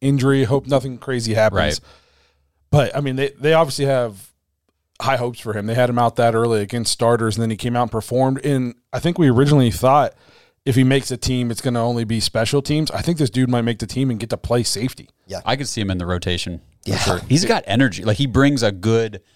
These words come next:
Speaker 2: dog mentality, energy
Speaker 3: Yep.
Speaker 2: to the field. It's just, you can
Speaker 3: Yep.
Speaker 2: feel it when he's out there.
Speaker 1: And Ronnie Harrison, I like the guy, but he gets hurt all the time.
Speaker 2: Yes, he does.
Speaker 1: So there's, if he's the four,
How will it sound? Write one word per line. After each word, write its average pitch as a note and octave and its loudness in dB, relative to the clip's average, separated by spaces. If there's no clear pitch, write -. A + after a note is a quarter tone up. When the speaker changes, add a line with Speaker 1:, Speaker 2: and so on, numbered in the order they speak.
Speaker 2:
dog G2+ 4
mentality, G2 -2
energy G2+ -2
Speaker 3:
Yep. F#2 -4
Speaker 2:
to G2+ -4
the F2 -8
field. E2+ -6
It's F2+ -10
just, G2+ -2
you C#3 4
can A2+ 0
Speaker 3:
Yep. - 0
Speaker 2:
feel A2+ -2
it - -20
when G2 -12
he's F2+ -8
out F2 2
there. - -14
Speaker 1:
And C#3+ -2
Ronnie D#3 0
Harrison, D3+ -6
I A#2+ -4
like B2+ 2
the B2 -8
guy, A2 2
but G#2 -4
he - -2
gets D#3 -6
hurt A#2 -4
all F#2+ -4
the F#2+ -8
time. F#2 -10
Speaker 2:
Yes, F#2 -4
he - -4
does. B2+ 2
Speaker 1:
So C#3+ 6
there's, E3 2
if C#3+ 0
he's F3 -4
the F#3+ 4
four, F#3+ 0